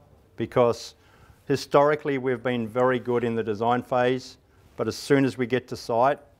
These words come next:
we either don't care about it if we're designers,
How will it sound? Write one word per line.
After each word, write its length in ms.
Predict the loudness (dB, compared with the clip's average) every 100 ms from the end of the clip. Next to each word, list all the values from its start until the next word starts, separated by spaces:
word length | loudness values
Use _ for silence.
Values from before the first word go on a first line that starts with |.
| _ _ _ _ _ _ _ _ _ -14 0
we 140 | 4
either 180 | 4 4
don't 240 | 2 0
care 220 | 0 2
about 260 | 2 2 2
it 100 | 0
if 140 | -2
we're 100 | -4
designers, 680 | -6 -2 0 2 0 -2 -8